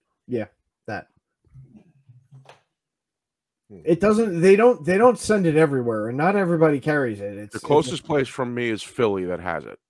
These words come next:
Speaker 1: it's a
Speaker 3: And it's very
Speaker 1: smallish,
Speaker 3: rare they have it.
Speaker 1: it's a smallish kind of
Speaker 2: You know,
Speaker 1: brewery.
Speaker 2: you can stop at Philly on the way home.
Speaker 1: What?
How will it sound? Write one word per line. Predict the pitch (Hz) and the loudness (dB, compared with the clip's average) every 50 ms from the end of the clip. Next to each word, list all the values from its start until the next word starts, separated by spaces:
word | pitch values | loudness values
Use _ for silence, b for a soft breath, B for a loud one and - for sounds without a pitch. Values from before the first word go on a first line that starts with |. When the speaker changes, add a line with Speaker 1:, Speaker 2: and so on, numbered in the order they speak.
| _ - | _ -2
Speaker 1:
it's | 160 - - | -2 0 0
a | 151 | -4
Speaker 3:
And | - | -6
it's | 92 - | -4 0
very | 156 160 185 202 202 190 175 | 4 4 4 6 4 2 0
Speaker 1:
smallish, | 104 | 0
Speaker 3:
rare | 101 95 92 | -2 -4 -4
they | 85 82 78 | -4 -6 -8
have | 80 80 69 - - | -8 -8 -8 -10 -10
it. | - _ _ _ _ - | -16 _ _ _ _ -4
Speaker 1:
it's | 165 - - | -4 -4 -4
a | 151 135 | -6 -6
smallish | - - 160 180 214 208 165 127 - | 0 2 4 4 4 4 0 -2 -2
kind | - 143 139 131 | -2 -2 0 -2
of | 117 - | -2 -2
Speaker 2:
You | 123 | 0
know, | 139 | 2
Speaker 1:
brewery. | 139 127 117 113 | 2 4 4 2
Speaker 2:
you | 113 | 2
can | 107 101 87 | 0 -4 -6
stop | - - 120 127 139 - | -2 2 4 4 4 4
at | 104 - | 0 -6
Philly | - 101 95 98 | -6 -4 -4 -4
on | 90 87 | -6 -6
the | 90 90 | -6 -8
way | 87 87 90 85 | -8 -8 -8 -10
home. | 98 117 107 82 80 _ _ _ _ _ _ 139 131 135 131 127 - 139 127 131 131 131 - - _ _ _ _ _ _ _ _ _ _ _ _ _ _ _ _ _ _ _ _ _ _ _ _ - | -10 -12 -14 -16 _ _ _ _ _ _ _ -20 -20 -20 -20 -20 -20 -16 -16 -16 -16 -18 -20 -20 _ _ _ _ _ _ _ _ _ _ _ _ _ _ _ _ _ _ _ _ _ _ _ _ -8
Speaker 1:
What? | - - 339 - - | -2 -2 -2 -2 -2